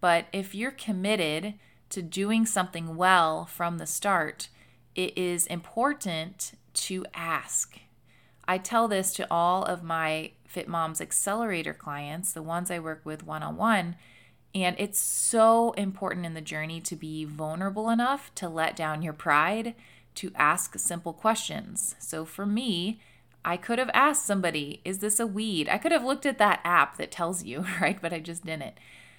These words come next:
"Is this a good plant? And what am I doing wrong? What advice do you have?" So seeking that out early. And the thing is, somebody who was a pro gardener, they would have probably gladly helped me and gladly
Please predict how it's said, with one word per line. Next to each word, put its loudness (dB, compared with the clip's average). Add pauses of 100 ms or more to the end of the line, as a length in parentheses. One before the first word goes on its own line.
(180)
"Is 0
this 0 (100)
a 0
good 4 (280)
plant? -6 (640)
And -4
what 6
am 2
I 4
doing -2
wrong? 6
What -2
advice -2
do -10
you -6
have?" -6
So -8
seeking -4
that 0
out 2
early. -4 (340)
And -2
the -2
thing -4
is, 4
somebody -4
who -2
was 0
a -4 (300)
pro -2
gardener, 0
they -4
would -2
have -2 (500)
probably 0
gladly 0
helped -10
me -2
and -8
gladly -4